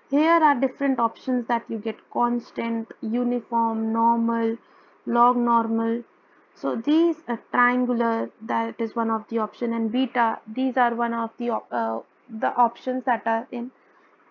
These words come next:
the options that are in question are normal, triangle,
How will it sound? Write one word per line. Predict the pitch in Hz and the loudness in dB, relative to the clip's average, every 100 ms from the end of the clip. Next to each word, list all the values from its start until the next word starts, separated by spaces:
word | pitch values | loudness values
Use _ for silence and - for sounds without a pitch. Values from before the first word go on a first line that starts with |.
| _ _ _ - | _ _ _ -10
the | - | -4
options | 247 - 302 294 | -4 -2 -2 0
that | 262 | -2
are | 262 | -2
in | 254 | -4
question | 247 240 - 254 | -4 -8 -6 -4
are | 240 | -4
normal, | 214 214 208 214 240 294 339 320 _ _ _ - | -2 -4 -4 -2 0 0 0 -4 _ _ _ -6
triangle, | 220 220 240 254 285 294 302 | -2 -2 0 0 2 0 -2